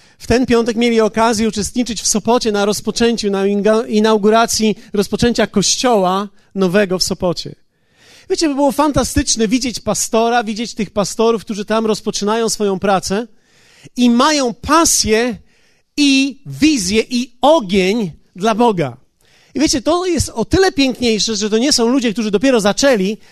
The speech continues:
ale to są ludzie, którzy nawrócili się daleko, daleko wcześniej. Pamiętam jeszcze siedemnaście, osiemnaście lat temu, niektórzy z was będą ich pamiętać, jeśli dobrze sobie przypomną,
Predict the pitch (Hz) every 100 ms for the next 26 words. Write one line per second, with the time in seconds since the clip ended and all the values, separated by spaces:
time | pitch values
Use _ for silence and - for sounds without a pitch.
0 | _ - 196 208 - 220 269 220 208 196
1 | 214 220 214 226 220 185 208 180 202 233
2 | 330 349 302 269 349 359 370 240 - 247
3 | - 202 202 - - - 185 262 233 233
4 | 254 220 208 208 208 247 254 226 214 208
5 | 233 254 220 202 196 240 226 196 226 220
6 | 180 214 190 220 220 214 202 190 233 214
7 | 170 170 180 220 196 202 196 185 - 220
8 | 196